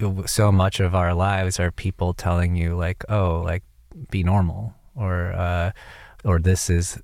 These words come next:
this is the way," or, like, like, "Why?" Like, you know, there's a very, like, hive mind sort of, uh, nature to us.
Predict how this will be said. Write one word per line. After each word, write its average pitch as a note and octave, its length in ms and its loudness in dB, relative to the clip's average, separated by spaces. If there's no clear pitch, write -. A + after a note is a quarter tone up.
this G#2 220 0
is F2+ 140 0
the F2+ 120 2
way," F#2 480 -4
or, G2 160 -4
like, F2+ 320 -4
like, F#2+ 220 -4
"Why?" F2+ 480 0
Like, F2+ 260 -2
you G2+ 100 4
know, E2 100 6
there's E2+ 180 2
a F2+ 80 2
very, G2 180 4
like, F2+ 160 2
hive F#2 400 0
mind E2 600 2
sort F2 280 0
of, E2+ 300 0
uh, E2+ 560 0
nature F2+ 480 2
to D#2 280 -4
us. F2+ 360 -4